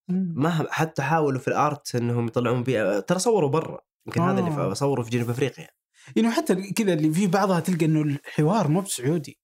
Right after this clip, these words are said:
Speaker 1: والله
Speaker 2: أنا
Speaker 1: ود-،
Speaker 2: تصدق إن عندي
Speaker 1: ودي
Speaker 2: مشكلة. إيه، أنا
Speaker 1: أخدمك.
Speaker 2: زيك، عندي
Speaker 1: يعني
Speaker 2: مشكلة
Speaker 1: ما
Speaker 2: في
Speaker 1: نقول
Speaker 2: هالجانب.
Speaker 1: هذه الأشياء، يعني.
Speaker 2: عندي مشكلة في ذا الجانب.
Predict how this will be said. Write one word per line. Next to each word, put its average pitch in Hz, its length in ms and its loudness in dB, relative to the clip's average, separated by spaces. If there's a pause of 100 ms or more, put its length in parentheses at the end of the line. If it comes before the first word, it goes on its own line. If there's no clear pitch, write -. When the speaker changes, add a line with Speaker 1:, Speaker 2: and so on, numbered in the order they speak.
(140)
Speaker 1:
والله 226 340 4
Speaker 2:
أنا 254 80 2
Speaker 1:
ود-، 165 60 0
Speaker 2:
تصدق 247 260 0
إن 247 120 4
عندي 214 180 2
Speaker 1:
ودي 370 140 4
Speaker 2:
مشكلة. 196 200 2
إيه، 185 280 4
أنا 220 80 4
Speaker 1:
أخدمك. 220 60 4
Speaker 2:
زيك، 165 360 2
عندي 202 140 2
Speaker 1:
يعني - 140 0
Speaker 2:
مشكلة 156 260 0
Speaker 1:
ما 302 60 4
Speaker 2:
في 359 80 2
Speaker 1:
نقول 202 180 2
Speaker 2:
هالجانب. 170 160 2
Speaker 1:
هذه 160 100 0
الأشياء، 160 600 0
يعني. 170 120 0
Speaker 2:
عندي 247 180 2
مشكلة 110 320 -2
في 85 60 -8
ذا 101 80 -4
الجانب. 85 340 -6